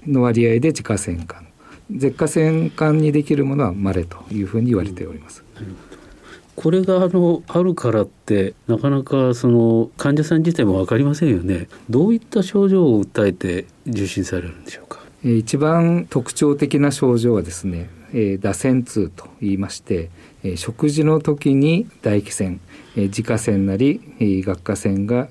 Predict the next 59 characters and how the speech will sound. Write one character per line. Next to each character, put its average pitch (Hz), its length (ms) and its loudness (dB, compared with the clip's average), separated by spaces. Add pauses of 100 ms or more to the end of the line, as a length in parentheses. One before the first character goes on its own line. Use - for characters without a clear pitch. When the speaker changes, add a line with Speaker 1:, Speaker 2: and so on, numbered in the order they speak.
Speaker 1:
主 - 160 -12
張 107 280 0
し - 140 -12
て - 320 -2 (380)
痛 120 260 -4
い - 60 -8
と - 140 -20 (180)
い 131 80 0
う 113 160 4
よ 107 140 2
う 110 40 0
な 139 160 4
症 98 240 0
状 87 200 -6
で 73 100 -10
す - 120 -14
ね。 87 220 -8 (300)
で、 156 60 2
食 156 220 0
事 170 120 2
が 170 200 2
終 175 140 2
わ 160 100 4
る 160 120 2
と、 180 440 0
お、 123 300 2
数 120 240 2
時 110 120 0
間 101 340 0
で 165 320 2
そ - 160 -2
の 95 240 -2
痛 110 240 -4
み 95 100 -2
や 92 220 -8
主 - 140 -14
張 104 240 -2
は 135 180 -2 (180)
消 92 240 -2
失 - 220 -10
す - 120 -10
る 80 100 -8
と - 120 -20 (320)
い 135 60 2
う 120 140 4
よ 120 180 4
う 113 60 4
な、 139 300 2
ま 120 200 -6
あ、 - 20 -4
唾 95 160 -4
腺 131 240 0
痛 127 220 0
が 151 140 0
特 - 260 -10
徴 - 120 -14 (180)
的 82 200 -10
で 78 140 -14
す。 - 220 -20